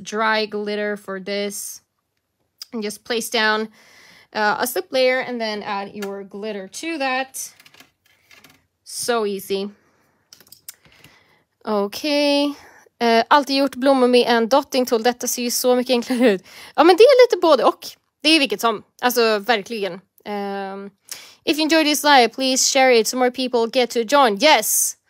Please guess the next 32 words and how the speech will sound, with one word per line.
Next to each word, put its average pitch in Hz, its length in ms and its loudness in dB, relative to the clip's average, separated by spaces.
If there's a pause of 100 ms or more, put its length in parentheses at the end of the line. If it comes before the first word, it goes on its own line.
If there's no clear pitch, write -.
(400)
Please 320 680 0
share 277 380 2
this 254 240 -10
video. 254 540 -4
I, - 140 -8 (200)
share, 220 380 -6
it 175 120 -12
sounds 190 260 -16
like 190 120 -16
I'm 190 140 -16
talking 202 260 -16
about 196 260 -14
a - 100 -20
chair. 196 280 -16 (320)
Eh, 202 220 -8
share 415 360 2
this 320 220 -6
video 220 440 -4
so 202 160 -14
pe-, 262 360 -12
eh, 233 160 -2
more 254 240 -6
people 220 300 -14
can 208 360 -14
watch 254 300 -8
it. 196 180 -10
That 208 120 -14
would 202 140 -14
be 202 120 -14
so - 200 -14
much 208 180 -14
fun. 202 280 -12